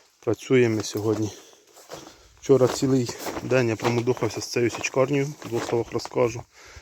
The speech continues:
Вона в мене простояла років, напевно, з десять. Вона стара, розшатана, все розцейкане. Таке, що капець. Зробив я такі примітивні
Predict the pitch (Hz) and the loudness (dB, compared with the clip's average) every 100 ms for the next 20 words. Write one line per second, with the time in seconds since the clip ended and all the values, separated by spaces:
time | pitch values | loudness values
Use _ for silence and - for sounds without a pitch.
0 | - - - - 113 113 117 107 117 - | -20 -20 -20 -8 -2 2 2 2 -2 0
1 | 131 117 113 123 120 117 117 110 104 117 | 4 6 6 2 0 0 2 0 2 0
2 | 107 107 - - - 151 131 - 156 170 | 0 -6 -12 -16 -12 -8 -8 -2 0 4
3 | 175 160 139 - - 123 120 - 147 135 | 6 6 6 0 -8 -4 -2 2 2 2
4 | 123 117 - 120 117 - 139 120 113 113 | 0 0 2 2 2 0 0 0 -2 -6
5 | - - - - _ _ - - - 117 | -10 -20 -20 -20 _ _ -16 -8 -2 -2
6 | 110 107 - 101 - - - - - - | -2 -4 2 2 2 -12 -20 -20 -20 -20
7 | _ - - - - - - - _ - | _ -18 -18 -18 -20 -20 -20 -20 _ -20
8 | - - - - - - - - - - | -20 -20 -20 -18 -14 -14 -16 -20 -20 -20
9 | - - - 120 131 131 120 131 127 123 | -16 -8 0 2 6 6 4 0 0 0
10 | - 135 127 | 4 4 4